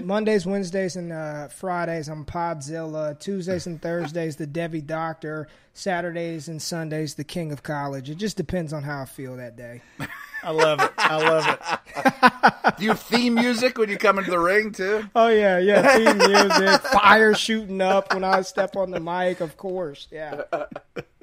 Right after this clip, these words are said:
Speaker 2: It's all very appropriate. Ray, today, uh, we're going to continue our series looking at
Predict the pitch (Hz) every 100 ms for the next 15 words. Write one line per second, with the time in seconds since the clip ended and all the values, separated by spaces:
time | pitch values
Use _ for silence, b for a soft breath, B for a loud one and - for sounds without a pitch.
0 | - _ _ _ b b b 120 139 147
1 | 139 147 139 131 147 131 123 127 170 196
2 | 202 - B B - 190 135 202 208 208
3 | 196 185 156 156 151 156 151 170 151 143
4 | - 143 165 147 147 143 135 - 156 143
5 | 143 135 147 147 - 139 135